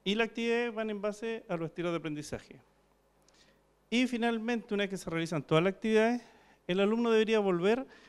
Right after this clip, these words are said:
a realizar esta actividad de diagnóstico o esta evaluación para que él ahí verifique cuánto fue lo que en realidad él fue adquiriendo. O sea, ahí el alumno realmente se da cuenta qué es lo que avanzó.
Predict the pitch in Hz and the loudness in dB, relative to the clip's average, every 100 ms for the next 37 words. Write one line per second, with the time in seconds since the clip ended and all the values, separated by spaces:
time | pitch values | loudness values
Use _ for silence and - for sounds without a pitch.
0 | - 165 170 160 190 185 185 170 175 175 | -8 -4 -2 -2 -2 -2 -4 -6 -2 0
1 | 165 147 147 220 - 190 220 - - 147 | 0 0 -2 -4 -6 -6 -6 -8 -14 -10
2 | 147 135 139 247 269 - - _ - 160 | -6 -4 -4 -4 -6 -8 -20 _ -2 0
3 | 160 185 202 - 165 202 233 240 - - | 2 2 2 2 2 2 0 -4 -12 -6
4 | 165 180 180 285 254 190 220 - - _ | -2 -2 -2 -4 -2 -2 -2 -4 -18 _
5 | - 233 240 220 - 233 233 202 202 196 | -2 -2 0 -2 2 2 2 -4 -2 0
6 | 180 180 214 226 - _ - 214 208 - | 0 2 0 -2 -10 _ -4 -2 -4 -4
7 | 202 196 190 151 110 - _ _ _ _ | -4 -4 -8 -6 -6 -10 _ _ _ _
8 | _ _ _ _ _ _ _ _ _ 151 | _ _ _ _ _ _ _ _ _ -8
9 | - 180 175 143 165 196 175 180 196 165 | 0 0 2 0 0 2 0 -2 -4 -2
10 | 180 196 196 180 165 165 196 - 214 - | -2 -4 -6 -2 -2 -4 -10 -10 -12 -14
11 | _ _ 156 156 143 139 127 131 | _ _ -8 -4 -2 -2 -6 -14